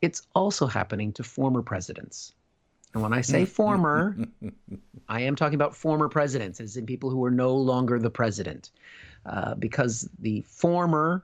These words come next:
Speaker 1: president, because some people think he is still the president and is going to resume power on August something or other, because he was meant to resume power in March, but that didn't happen. But, uh, he's back.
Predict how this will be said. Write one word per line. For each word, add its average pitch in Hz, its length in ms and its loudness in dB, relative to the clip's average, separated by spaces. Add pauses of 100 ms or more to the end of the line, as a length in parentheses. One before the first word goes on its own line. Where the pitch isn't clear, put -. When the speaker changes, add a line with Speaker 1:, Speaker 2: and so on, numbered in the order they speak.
(140)
Speaker 1:
president, 110 680 -4
because - 280 -12
some - 260 -10
people 117 240 -8
think 110 220 -8
he 113 100 -6
is 95 80 -6
still 123 240 -2
the 107 80 0
president 101 540 -2
and 101 120 -4
is 95 80 -4
going 104 140 -2
to 110 100 -4
resume 107 400 2
power 101 460 2 (360)
on 95 420 2
August 98 500 0
something 101 380 0
or 95 120 2
other, 92 300 2
because 107 300 -2
he 95 80 0
was 92 100 0
meant 107 140 2
to 98 80 -2
resume 101 260 0
power 101 260 2
in 98 80 2
March, 104 540 2
but 92 80 -6
that 95 120 2
didn't 92 120 0
happen. 95 420 0 (520)
But, 107 260 0
uh, 101 140 4
he's 113 240 0
back. 120 420 -2